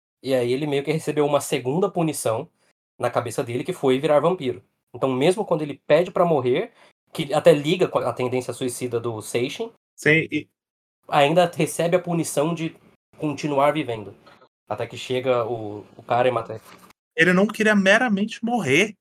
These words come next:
Speaker 2: Ele, ele queria chutar o balde. Ele queria chutar o pau da barraca e realmente virar esse ser que Deus abandonou. Ele
Speaker 1: Uhum.
Speaker 2: queria romper com a função religiosa dele de vez.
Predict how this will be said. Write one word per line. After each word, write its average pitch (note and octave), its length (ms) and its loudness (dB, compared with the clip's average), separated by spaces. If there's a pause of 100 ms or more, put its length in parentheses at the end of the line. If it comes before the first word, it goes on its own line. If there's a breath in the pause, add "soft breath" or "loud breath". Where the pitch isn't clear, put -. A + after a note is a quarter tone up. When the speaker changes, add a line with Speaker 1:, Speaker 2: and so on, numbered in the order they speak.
(120)
Speaker 2:
Ele, E3 840 6 (320)
ele D3 220 0
queria G3+ 340 0
chutar G3+ 380 -2
o A3 80 2
balde. F3+ 500 -2
Ele B2+ 140 -6
queria F#3+ 280 0
chutar G3+ 320 -4
o G3+ 80 0
pau G3 180 0
da G3 80 -2
barraca C#3+ 680 2 (580 loud breath)
e F3+ 800 -2
realmente G3 640 0 (380)
virar F#3+ 580 6
esse A#3 320 0
ser F#3+ 520 4
que G#3 100 -2
Deus F#3+ 320 8
abandonou. G#3 640 0 (760)
Ele C3 120 -2
Speaker 1:
Uhum. C3 60 -2
Speaker 2:
queria E3+ 200 6
romper E3 600 4
com A3+ 80 -4
a G#3 60 -2
função F#3+ 480 -2
religiosa E3+ 600 2
dele D#3+ 280 2
de G3 120 4
vez. E3+ 460 2